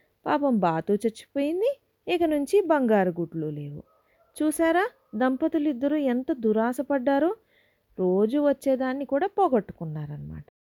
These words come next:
ఈ కథలో నీతి ఏంటంటే, దురాశ దుఃఖానికి చేటు. ఎప్పుడు కూడా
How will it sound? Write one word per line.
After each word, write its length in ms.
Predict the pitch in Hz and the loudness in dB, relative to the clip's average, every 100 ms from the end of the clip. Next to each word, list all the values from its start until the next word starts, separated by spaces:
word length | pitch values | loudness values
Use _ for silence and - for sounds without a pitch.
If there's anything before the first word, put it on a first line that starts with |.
| - | -20
ఈ 40 | - 170 | -8 -6
కథలో 300 | 170 180 190 | -2 2 2
నీతి 360 | 175 170 190 | 2 -2 -2
ఏంటంటే, 580 | 180 180 185 190 349 539 - _ _ _ - | -4 -4 -4 -2 -4 -4 -10 _ _ _ -10
దురాశ 500 | 190 196 208 214 - 170 170 175 214 _ 202 | -2 0 2 0 -2 -4 -4 -6 -10 _ -8
దుఃఖానికి 680 | 196 - 185 165 165 339 339 226 | -8 -6 -6 -4 -6 -8 -6 -4
చేటు. 320 | 170 - - _ _ - - - | -4 -8 -16 _ _ -20 -16 -6
ఎప్పుడు 340 | 180 - 185 | -6 -4 -6
కూడా 340 | 180 170 185 | -4 -4 -6